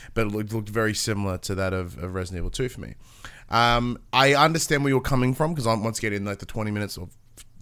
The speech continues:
maximum that I've played, uh, this is v-, super early impression, so please in no way take what I say as any sort of, um, real true impression on the game. Max, after playing, you know,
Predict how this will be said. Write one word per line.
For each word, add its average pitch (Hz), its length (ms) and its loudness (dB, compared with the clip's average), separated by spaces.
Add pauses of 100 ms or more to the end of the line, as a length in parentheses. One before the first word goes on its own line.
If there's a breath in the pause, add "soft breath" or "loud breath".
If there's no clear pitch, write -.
(140)
maximum 110 500 0
that 101 100 -4
I've 95 220 -2
played, 95 340 -2 (400 loud breath)
uh, 101 640 4 (180)
this 107 180 -4
is 104 80 -8
v-, 104 320 -8
super 113 460 0
early 101 140 0
impression, 98 360 -2
so 95 120 -4 (160)
please 107 260 6
in 98 80 -6
no 98 180 -2
way 92 200 -2
take 87 320 -8
what 90 140 -2
I 87 100 -2
say 85 360 -4
as 85 140 -6
any 87 220 -6
sort 85 240 -8
of, 85 180 -12 (140)
um, 73 440 -12
real 98 440 -2
true 92 420 -6 (340 loud breath)
impression 98 460 4
on 90 80 -2
the 98 80 -2
game. 139 300 6
Max, 110 240 2
after 104 200 -2
playing, 95 360 0
you 98 80 -4
know, 95 220 -6